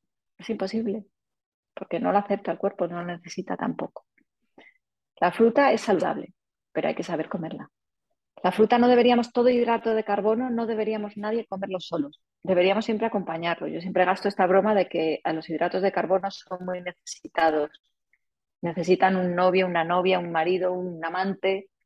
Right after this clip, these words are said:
Nunca pueden estar solteros, nunca, porque subirían los azúcares. Entonces, añádele siempre unas grasas saludables, como pueden ser unos frutos secos, ¿vale? O, o la crema de cacahuete.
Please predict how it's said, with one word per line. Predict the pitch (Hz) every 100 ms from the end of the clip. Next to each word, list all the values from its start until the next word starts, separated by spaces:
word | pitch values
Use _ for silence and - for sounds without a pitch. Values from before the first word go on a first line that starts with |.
| _ _ _ -
Nunca | 180 185
pueden | 185 180 175
estar | - 165
solteros, | - 147 - - -
nunca, | - 170 - 147 _ _ _ _ _ _ _
porque | - 175 156
subirían | - 165 165 165
los | 160 -
azúcares. | - 147 - _ _ _ _ _ _
Entonces, | - - 165 175 -
añádele | 170 175 175 170 185 185
siempre | 190 180 185 190 -
unas | 175 170 165
grasas | 165 170 170
saludables, | 170 156 175 190 190
como | - 160
pueden | 147 165
ser | 160
unos | 160 156
frutos | - 160 -
secos, | - 196 175 180 _ _ _ _ _ _ _ _ -
¿vale? | 151 156 196
O, | 156 156 151 - - - -
o | - 156 151
la | 151
crema | - 170 156
de | 151
cacahuete. | 156 - 151 185 185 170